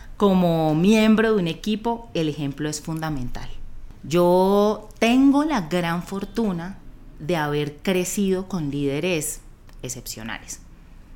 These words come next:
Desde lo técnico, brillantes, pero además de eso como personas, como buena gente, doctor. Y, y buena gente no es el que te da el permiso, el que,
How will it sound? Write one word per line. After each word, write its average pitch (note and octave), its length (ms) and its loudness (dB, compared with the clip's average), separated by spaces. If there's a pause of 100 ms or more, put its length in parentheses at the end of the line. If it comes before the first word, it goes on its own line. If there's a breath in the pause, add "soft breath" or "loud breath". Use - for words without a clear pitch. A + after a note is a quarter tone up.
(320 soft breath)
Desde C3+ 840 0
lo B2 160 -8
técnico, A#3 640 0
brillantes, G3 720 -2 (120)
pero D3+ 180 -10
además C3 220 -12
de C#3 60 -8
eso C#3 180 -12
como C#3+ 200 -10
personas, B2 720 -8
como B2 160 -10
buena D#3+ 400 -2
gente, C#3+ 400 -6 (120)
doctor. - 200 -18 (680 loud breath)
Y, D#3 560 -2
y F3+ 100 2
buena F3 260 2
gente C4+ 320 2
no D#4 160 4
es D#4 200 -2
el D#4+ 180 -4
que F#3+ 600 2
te A3 60 4
da F3 100 4
el D3 120 -2
permiso, G#3+ 1000 2 (320 loud breath)
el F3 320 4
que, D#3+ 960 4